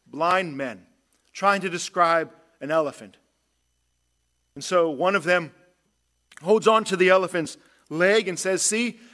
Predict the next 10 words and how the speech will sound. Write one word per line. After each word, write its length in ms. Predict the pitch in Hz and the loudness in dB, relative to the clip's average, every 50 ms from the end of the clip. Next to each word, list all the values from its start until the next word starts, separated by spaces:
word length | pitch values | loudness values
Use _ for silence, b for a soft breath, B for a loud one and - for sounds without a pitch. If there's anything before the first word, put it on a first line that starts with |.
| B | B
elephants, 500 | B 202 247 277 269 269 214 214 214 208 | B 4 4 4 4 2 0 -2 -2 0
they're 140 | - 226 220 | 0 0 2
like 320 | 220 233 240 233 165 156 151 | 4 2 2 0 -2 0 -2
big 200 | 226 226 - - | -2 -2 -2 -4
pillars. 520 | - 254 269 277 233 180 139 117 123 - | 2 2 4 4 2 -2 -4 -6 -12 -4
That's 260 | - 202 254 - - | 0 0 0 0 -2
what 80 | 196 175 | -6 -6
an 100 | 175 165 | -2 0
elephant 380 | 175 220 233 175 - 147 123 | 0 0 0 -2 -8 -10 -12
is." 320 | 120 120 123 139 143 - | -10 -10 -10 -10 -10 -12